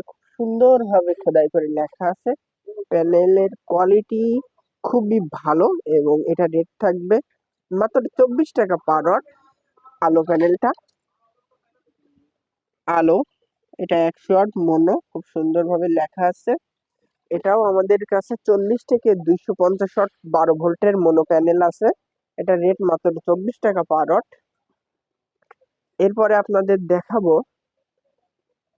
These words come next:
সোলার হোম, সোলার হোমের প্যানেল। এটা হচ্ছে জাপান টেকনোলজি, অনেকে জাপানি প্যানেল চান, তাদের জন্য এই প্যানেলগুলো খুব ভালো হবে। যে এটাও অনেক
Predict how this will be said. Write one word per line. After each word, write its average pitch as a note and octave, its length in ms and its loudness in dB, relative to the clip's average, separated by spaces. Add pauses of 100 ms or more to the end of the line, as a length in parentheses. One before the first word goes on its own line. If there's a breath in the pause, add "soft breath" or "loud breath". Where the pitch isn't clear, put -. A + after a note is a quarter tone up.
(280)
সোলার A#3 340 2 (120)
হোম, F#3 200 2 (520)
সোলার F#3 300 2 (120)
হোমের E3+ 380 0 (160)
প্যানেল। F#3 280 2 (340)
এটা F3 160 -6 (100)
হচ্ছে F#3 240 -6 (320)
জাপান F#3+ 320 0 (140)
টেকনোলজি, E3 640 0 (180)
অনেকে F3 220 -2 (180)
জাপানি F3 420 0
প্যানেল F#3 260 -2 (120)
চান, A#3+ 140 -2 (180)
তাদের E3+ 320 -2
জন্য F3 140 -4 (100)
এই E3+ 100 -6
প্যানেলগুলো E3 480 -4 (120)
খুব F3 120 -6 (180)
ভালো D3 240 0
হবে। F#3+ 180 0 (1000)
যে F3 80 -2 (100)
এটাও G3 220 2 (120)
অনেক F3 220 0